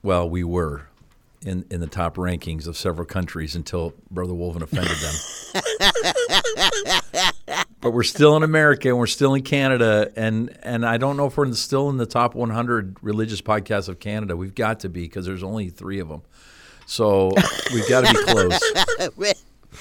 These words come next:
Speaker 2: Yeah, there's three religious podcasts, and we're ranked ninety-nine.
Speaker 1: That's right. <laughs> That's Tim Talks.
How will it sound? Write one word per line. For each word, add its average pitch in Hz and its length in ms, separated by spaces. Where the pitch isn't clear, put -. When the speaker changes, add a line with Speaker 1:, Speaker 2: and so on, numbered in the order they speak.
Speaker 2:
Yeah, 226 160
there's 196 240
three 269 340
religious 226 520
podcasts, 196 640
and 180 160
we're 185 140
ranked 175 320
ninety-nine. 156 600
Speaker 1:
That's - 460
right. 523 1000
<laughs> 120 680
That's 131 420
Tim 190 140
Talks. 143 400